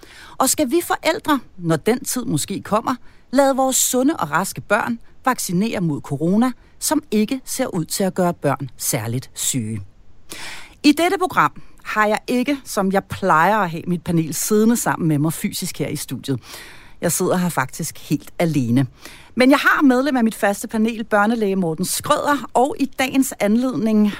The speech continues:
børnelæge og professor i vaccinologi Lone Graf Stensballe med mig på coronasikre forbindelser.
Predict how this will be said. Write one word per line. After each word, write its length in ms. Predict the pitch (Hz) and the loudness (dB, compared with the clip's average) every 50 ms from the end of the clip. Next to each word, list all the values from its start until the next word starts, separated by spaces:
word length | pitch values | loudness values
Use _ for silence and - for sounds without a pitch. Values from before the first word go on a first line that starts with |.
| - - - | -14 -6 -2
børnelæge 540 | 190 175 185 214 247 254 226 214 208 214 208 | 0 2 4 2 2 4 4 2 4 2 2
og 80 | 208 | 0
professor 480 | - - 254 - - 269 269 285 - - - | 0 -4 -6 -2 2 2 2 2 0 -4 -4
i 120 | 247 196 | -4 -2
vaccinologi 760 | 196 180 175 - - 214 - 185 185 180 - - 269 254 240 | -2 -4 -4 -4 -2 -2 0 0 0 -2 0 -2 -2 -2 0
Lone 300 | 202 185 180 185 202 214 | -2 0 2 2 2 0
Graf 220 | - - 151 151 | 0 -2 -4 -4
Stensballe 760 | - - - - 330 302 294 - - - 254 226 220 226 233 - - - - - | -2 -4 -4 -2 0 0 0 0 2 0 2 2 2 2 0 -2 -6 -18 -2 4
med 180 | 220 240 262 | 4 6 6
mig 140 | 262 294 330 320 - - - | 6 4 4 2 -2 -10 -6
på 160 | - - 175 | -2 -2 -2
coronasikre 840 | - - 202 190 - 175 160 160 170 185 - - 180 156 - - 147 | 0 -2 -4 -2 -2 -2 0 0 0 0 -2 -4 -6 -6 -6 -6 -6
forbindelser. 640 | - 165 147 - 233 240 226 - 240 233 - 233 | -6 -6 -4 -2 -2 -2 0 -2 -4 -2 0 -2